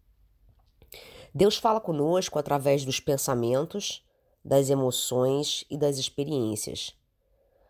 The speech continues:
A linguagem de Deus é a conjunção do conhecimento com a experiência. Deus segue explicando que a gente costuma dar mais importância às palavras do que às experiências.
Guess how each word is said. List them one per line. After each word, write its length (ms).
A 80
linguagem 640
de 140
Deus 400
é 60
a 80
conjunção 920
do 120
conhecimento 1200
com 220
a 40
experiência. 920
Deus 200
segue 240
explicando 720
que 100
a 80
gente 360
costuma 480
dar 340
mais 480
importância 760
às 120
palavras 840
do 100
que 140
às 80
experiências. 880